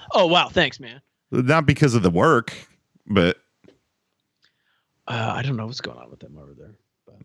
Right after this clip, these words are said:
Speaker 2: Yeah. I don't know.
Speaker 1: Turtles is killing it. Turtles is always doing stuff.
Speaker 2: Yeah. Hey, I am an avid Turtle reader, so.
Speaker 1: Yeah. Yeah, that's good. All right. We've been, we've been flapping some gums, man.
Speaker 2: Yeah, we have.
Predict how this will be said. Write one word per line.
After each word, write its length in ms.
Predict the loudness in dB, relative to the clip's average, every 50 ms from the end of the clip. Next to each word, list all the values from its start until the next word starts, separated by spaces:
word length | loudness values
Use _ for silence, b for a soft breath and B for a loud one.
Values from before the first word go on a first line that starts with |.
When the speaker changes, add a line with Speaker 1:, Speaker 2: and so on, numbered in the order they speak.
| -18 -8 -2 0
Speaker 2:
Yeah. 200 | 0 0 0 -2 -4 -6 _ _ _ _ _ _ _ _ _ _ _ _ _ _ _ 0
I 80 | 2 2
don't 100 | 4 4
know. 60 | 4
Speaker 1:
Turtles 240 | 4 4 2 0 -2
is 80 | -4 -2
killing 340 | 0 0 0 0 -2 -4
it. 120 | -6 -8 -10 _ _
Turtles 320 | -12 -10 -8 -6 -6 -6
is 120 | -6 -4 -2
always 220 | 0 0 0 -2
doing 200 | -2 -4 -4 -4
stuff. 260 | -4 -4 -6 -6 -8 -10 -16 _ _ _ -2
Speaker 2:
Yeah. 240 | 0 2 2 2 0 -4 -10 _
Hey, 260 | 0 0 0 0 0 -4 -4
I 200 | -2 0 2 2
am 180 | 2 2 2 2
an 140 | 2 2 2
avid 400 | 2 0 2 2 2 0 0 0
Turtle 240 | -2 0 2 2 2
reader, 420 | 2 2 2 2 0 0 -2 -6
so. 420 | -10 -10 -6 -4 -2 -2 -2 -2 -4 -8 -16 _ _ _ _ _ _ _ _ _ _ _ -10
Speaker 1:
Yeah. 220 | -6 -4 -4 -4 -6 -8 -10 -16 -20 _ -20 -20 -20 -16 -8
Yeah, 220 | -4 -2 -2 -2
that's 160 | -2 -4 -6 -6
good. 220 | -8 -8 -8 -10 -14 _ _ B B B B B B B B B B B
All 100 | 2 4
right. 240 | 4 4 4 2 -2 -6 _ _ _ _ _ _ _ _ _ _ _ _ _ _ _ _ -4
We've 120 | -4 0
been, 380 | 2 2 2 2 0 -4 -6 -10 B B B B B B B B B B _ _ _ _ _ _ _ _ -6
we've 120 | -4 -2
been 100 | -2 -4
flapping 380 | 0 2 2 2 2 0 -2 -6
some 200 | -4 -6 -4 -2
gums, 380 | -2 -2 -2 -2 -4 -6 -6
man. 120 | -2 2 2
Speaker 2:
Yeah, 160 | 4 4 6
we 120 | 4 4 4
have. 440 | 2 0 0 -2 -4 -8 -14 -20